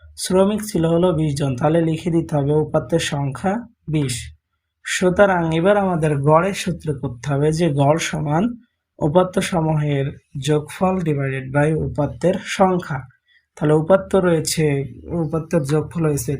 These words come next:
তিন হাজার ছয়শো উনিশ divided by উপাত্তের সংখ্যা বিশ, তাহলে আসছে একশো আশি দশমিক নয় পাঁচ।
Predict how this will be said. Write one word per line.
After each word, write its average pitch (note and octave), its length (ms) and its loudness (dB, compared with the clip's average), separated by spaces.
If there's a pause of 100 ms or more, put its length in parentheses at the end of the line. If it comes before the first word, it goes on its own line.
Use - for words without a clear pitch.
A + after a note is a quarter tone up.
তিন D3+ 140 0
হাজার E3 260 2
ছয়শো D#3+ 440 -2
উনিশ D#3 480 0 (460)
divided D3+ 480 4
by G#3+ 280 2 (320)
উপাত্তের E3 440 4
সংখ্যা D#3 520 0
বিশ, C3+ 520 -4
তাহলে D#3+ 260 2
আসছে D3+ 380 -2
একশো F3+ 320 -2
আশি E3+ 600 -4 (200)
দশমিক E3+ 520 -2 (100)
নয় E3 260 2 (120)
পাঁচ। D3+ 140 -10